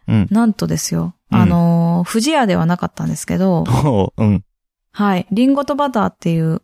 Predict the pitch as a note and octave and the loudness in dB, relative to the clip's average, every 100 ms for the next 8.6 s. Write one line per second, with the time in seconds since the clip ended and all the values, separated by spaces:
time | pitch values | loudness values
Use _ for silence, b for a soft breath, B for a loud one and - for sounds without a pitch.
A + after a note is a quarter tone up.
0 | - F3 F3 E3+ F3 F3 F3 A3 C#4 _ | -2 0 2 0 0 0 0 0 -2 _
1 | _ - G2+ A#2 B2+ B2 A#2+ B2 B2+ B2 | _ -2 0 2 2 2 2 0 -2 -8
2 | _ - A#3 C4 D4+ D#4+ A3 - - F#3+ | _ -8 -2 0 2 2 0 -4 -8 -6
3 | - - G3+ E3 D#3+ E3 D3+ - _ _ | 0 0 2 0 -2 -4 -4 -10 _ _
4 | - C4 G3 D#3 C#3 - _ _ _ - | 0 0 0 -4 -8 -12 _ _ _ -6
5 | F#3+ F3+ E3+ D#3+ - _ _ _ A#2 C#3 | -4 0 0 -2 -6 _ _ _ -2 0
6 | D3+ D3+ D3 C#3+ C3+ _ _ _ _ _ | 2 2 2 0 -2 _ _ _ _ _
7 | - F3+ C#3+ C#3+ B2 A2 A2+ - F#2+ F#2+ | -4 0 2 0 0 0 -2 0 -2 0
8 | G#2+ A#2 F#2 E2 E2+ | -2 0 -2 -2 -6